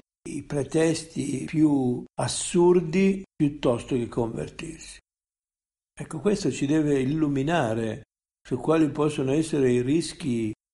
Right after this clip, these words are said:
di una mentalità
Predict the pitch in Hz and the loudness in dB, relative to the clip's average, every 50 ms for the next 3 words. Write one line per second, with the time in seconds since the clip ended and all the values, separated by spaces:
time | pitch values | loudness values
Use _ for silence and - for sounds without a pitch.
0 | _ _ _ - - 127 127 143 156 151 143 139 131 127 123 120 117 113 113 - | _ _ _ -4 0 2 2 2 2 0 0 0 2 2 2 2 0 -2 -4 -6
1 | - - - _ _ _ _ _ _ _ - 139 139 143 143 135 127 - 139 127 | -8 -12 -20 _ _ _ _ _ _ _ -2 0 0 0 0 -2 -4 0 2 2
2 | 123 127 127 123 127 - 135 135 147 156 165 170 | 2 2 0 -2 -2 -2 -2 0 0 0 0 -2